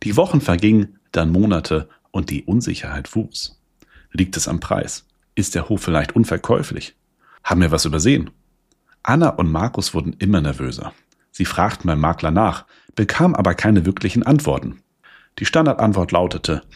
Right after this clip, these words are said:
„Der Markt ist gerade schwierig, wir müssen Geduld haben.“ Doch nach über sechs Monaten,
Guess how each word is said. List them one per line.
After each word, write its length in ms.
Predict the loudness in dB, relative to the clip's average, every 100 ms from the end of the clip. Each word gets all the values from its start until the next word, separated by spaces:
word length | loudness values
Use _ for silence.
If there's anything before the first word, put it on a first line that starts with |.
| -20 -14
„Der 80 | -8
Markt 260 | -8 -8
ist 120 | -10 -8
gerade 200 | -6 -4
schwierig, 500 | 2 2 2 -8 _ 0
wir 100 | 2
müssen 240 | 4 2
Geduld 320 | 0 -2 -4
haben.“ 240 | -8 -10 -14 -18 -20 -20 _ _ _ _ _ 0
Doch 300 | 0 0 -12 _ -2
nach 220 | -2 -2
über 300 | 0 2 2
sechs 300 | 2 0 0
Monaten, 520 | 2 2 2 -4 -8